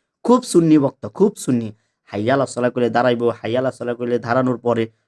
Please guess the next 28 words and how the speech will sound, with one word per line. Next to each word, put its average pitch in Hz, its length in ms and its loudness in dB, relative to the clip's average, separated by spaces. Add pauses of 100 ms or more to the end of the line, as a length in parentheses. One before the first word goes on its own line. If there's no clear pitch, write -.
(140)
সুন্দর 120 300 -2
মতন 135 260 -4
হাতে 110 300 -8
চুমু 151 280 2
দিয়া, 135 160 2
চোখে 123 280 -4
চুমু 139 240 0
দিব, 117 260 -4
মানে 139 220 0
অনেক 226 300 2
কিছু 165 220 0
করবে, 123 220 2
খুব 240 380 2
সুন্নি 139 240 4
ভক্ত। 123 280 -4
কিন্তু - 500 -2
মাশাআল্লাহ 156 420 2
দিলে 151 260 2
এক 202 300 2
মিনিটে 143 400 6
চার 139 200 0
রাকাত 120 260 -6
নামাজ 107 260 -12
শেষ 104 180 -16
ওনার। 101 180 -20 (460)
আমি 151 220 4
যদি 175 240 4
কালে 175 320 6